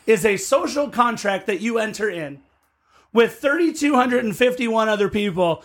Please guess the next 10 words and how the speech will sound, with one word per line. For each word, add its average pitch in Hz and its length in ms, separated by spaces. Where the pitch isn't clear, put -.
where 233 220
you 269 500
commit 294 400
yourself 247 720
to, 214 200
"Okay, 226 240
look, 196 220
I'm 202 140
gonna 185 160
cheer, 269 520